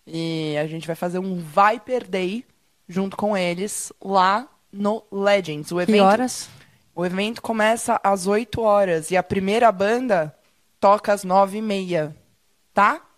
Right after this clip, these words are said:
Speaker 2: Nove e meia.
Speaker 1: Nove e meia. Se vocês chegarem às dez horas, a banda já vai ter terminado.
Speaker 2: É.
Speaker 1: Tá bom?
Speaker 2: Então, se liga.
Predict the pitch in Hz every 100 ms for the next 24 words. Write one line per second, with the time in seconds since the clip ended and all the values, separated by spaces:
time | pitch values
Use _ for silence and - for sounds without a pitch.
0 | _ 170 165 185 247 175 147 135 - 196
1 | 208 208 254 233 208 175 175 202 202 220
2 | 214 208 190 160 196 247 247 190 202 254
3 | 240 180 165 - - 185 180 196 214 233
4 | 196 185 190 185 196 196 202 208 226 220
5 | 185 170 160 156 190 160 156 - _ -
6 | 165 175 262 - 170 180 202 - 254 208
7 | 151 139